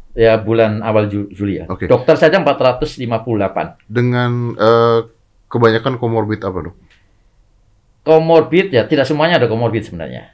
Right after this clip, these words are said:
Speaker 2: Hmm.
Speaker 1: Tidak semuanya ada komorbid. Tapi memang sebagian memang karena ada usia. Kalau usia pun agak merata. Memang di atas lima puluh lima tahun yang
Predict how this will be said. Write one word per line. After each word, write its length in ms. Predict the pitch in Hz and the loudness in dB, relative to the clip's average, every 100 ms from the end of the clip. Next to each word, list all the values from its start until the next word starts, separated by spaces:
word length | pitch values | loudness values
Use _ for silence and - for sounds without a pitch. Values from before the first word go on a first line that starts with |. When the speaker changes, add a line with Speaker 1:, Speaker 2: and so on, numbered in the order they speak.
| - | -12
Speaker 2:
Hmm. 240 | 90 87 | -6 -2
Speaker 1:
Tidak 160 | 123 113 | 0 0
semuanya 240 | 120 127 | -2 -2
ada 80 | 104 | -2
komorbid. 400 | 104 95 87 - | -4 -6 -8 -8
Tapi 240 | 101 147 | -2 0
memang 400 | 156 123 151 151 | 0 0 -2 -4
sebagian 460 | 104 - 107 98 123 | -10 -4 -4 0 0
memang 180 | 117 123 | 0 -2
karena 280 | 113 101 92 | -2 0 -2
ada 140 | 90 90 - | -2 -4 -6
usia. 380 | 107 - 95 - | -14 -6 -6 -2
Kalau 160 | 127 131 | -2 0
usia 240 | 139 120 | 0 2
pun 80 | 160 | 0
agak 320 | 120 101 - - | -2 -4 -6 -6
merata. 340 | 104 113 95 | -2 0 -2
Memang 160 | 104 135 | -4 -2
di 160 | 117 | 0
atas 240 | 95 117 120 | 0 -2 -4
lima 200 | 110 104 | -6 -6
puluh 520 | 107 107 107 107 104 | -4 -4 -2 -2 -4
lima 220 | 107 101 | -4 -4
tahun 260 | 98 98 117 | -2 -2 -2
yang 160 | 98 | -4